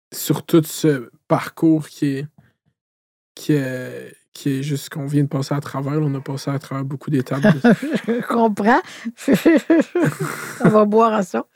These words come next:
Speaker 1: C'est ça, on va boire à ça. Félicitations, moi, c'est complètement ahurissant. C'est quoi qui, c'est quoi, euh, l'observation ou le, quelque chose qu'on, que vous avez remarqué ou qui vous marque de tous ces, tous ces passages, tous ces,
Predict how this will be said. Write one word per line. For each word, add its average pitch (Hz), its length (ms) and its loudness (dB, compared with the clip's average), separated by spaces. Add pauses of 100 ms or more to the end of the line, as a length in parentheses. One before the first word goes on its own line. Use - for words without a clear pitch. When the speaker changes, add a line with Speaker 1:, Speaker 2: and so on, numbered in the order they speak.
(340)
Speaker 1:
C'est - 160 -4
ça, 151 260 4
on 131 60 -4
va 139 120 -2
boire 170 260 -2
à 147 40 -4
ça. - 140 0
Félicitations, 139 580 -4
moi, 151 120 0
c'est - 160 -10
complètement 135 580 -4 (720)
ahurissant. 143 460 0
C'est 151 160 -2
quoi 156 240 4
qui, - 200 -10 (400)
c'est - 220 -6
quoi, 160 140 2
euh, 143 240 4
l'observation 143 1120 0
ou 135 120 0
le, 135 240 -2 (1400)
quelque - 160 -8
chose 143 260 0
qu'on, 135 200 -6 (280)
que - 160 -6
vous 135 300 -6
avez 131 140 -2
remarqué 131 480 -2
ou 131 80 -4
qui - 160 -14
vous 135 100 -6
marque 135 340 -6
de 135 80 -10
tous 127 140 -10
ces, 131 400 -8 (160)
tous 147 160 0
ces - 200 -6
passages, 135 580 -8
tous 151 120 -10
ces, 156 320 -12